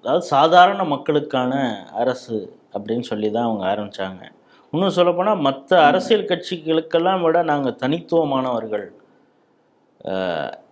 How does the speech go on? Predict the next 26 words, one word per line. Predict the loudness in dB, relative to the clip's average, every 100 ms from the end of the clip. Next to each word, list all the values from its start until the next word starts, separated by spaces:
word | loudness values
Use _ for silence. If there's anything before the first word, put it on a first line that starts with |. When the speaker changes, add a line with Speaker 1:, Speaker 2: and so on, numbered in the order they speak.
| _ _
Speaker 1:
அந்த | -16 -10 -4 0 0
கட்சியுடைய | 0 -2 -4 -4 0 2 4 6
ஆட்சிக்கு | 6 4 0 -2 -2 0
வந்தா | 2 2 2
அந்த | 2
முதல்வராக | 0 2 6 6 8 6 4 2 2
இருக்கலாம், | 2 2 2 2
பிரதமராக | 2 2 6 6 6
இருக்கலாம், | 2 0 2
அவர் | 4 4
மீதே | 2 -2 2 4 4 4 0 -6 -20 _
யாராவது | 2 4 4
ஊழல் | 4 4 4
குற்றச்சாட்டு | 2 0 -2 2 0 0 -2 0 -2 -2 -4 -4
ப-, | -6 -4
பண்ணாங்கன்னா, | -4 -2 -2 0 0
அவங்களுக்கு | 0 0 0 -4 -2 0
வந்து | 0 2 2 2
அவங்கள | 0 0 0 -2 -4
ரிசைன் | -2 -2
பண்ண | 0 0
வச்சு, | -2 -2 0
அவங்க | 0 -2
மீது | -2 -2 -2 -4 -8 -20 _
உரிய | 0 2 2
நடவடிக்கை | 2 4 4 2 -2 -4 -4 -6